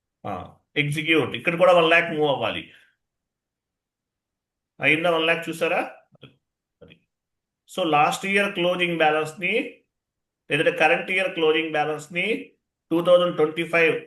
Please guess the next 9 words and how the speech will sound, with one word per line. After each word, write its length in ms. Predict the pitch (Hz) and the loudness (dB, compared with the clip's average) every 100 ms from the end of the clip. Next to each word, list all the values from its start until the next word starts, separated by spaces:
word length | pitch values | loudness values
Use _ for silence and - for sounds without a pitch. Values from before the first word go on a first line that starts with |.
| _ | _
ఫైనాన్షియల్ 460 | 143 139 151 151 156 | -6 -4 -4 -4 -4
ఇయర్ 120 | 156 147 | -2 -2
నుండి 220 | 151 190 226 - _ _ - | -2 -4 -4 -10 _ _ -8
టూ 60 | 160 165 | -4 4
థౌజండ్ 280 | 170 175 156 | 4 4 0
ట్వంటీ 260 | 151 151 170 - | -4 -4 -6 -6
సిక్స్కి 340 | 147 - 220 185 | -10 -8 -8 -2
మూవ్ 160 | 151 151 | 2 2
చేసాం. 280 | 123 - 90 | 0 -2 -14